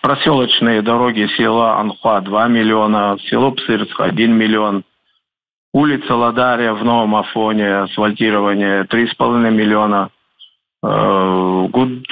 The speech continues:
город Гудаута, э, проулки Добровольцев около средней школы номер три,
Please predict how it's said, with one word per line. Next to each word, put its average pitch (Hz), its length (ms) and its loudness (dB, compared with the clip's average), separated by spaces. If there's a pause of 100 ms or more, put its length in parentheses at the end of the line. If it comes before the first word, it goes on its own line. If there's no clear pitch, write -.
(240)
город 135 400 0
Гудаута, 113 800 0 (520)
э, 98 300 0
проулки 123 560 0
Добровольцев 110 1000 -2
около 107 560 0
средней 107 340 0
школы 104 360 0
номер 101 400 2
три, 101 400 0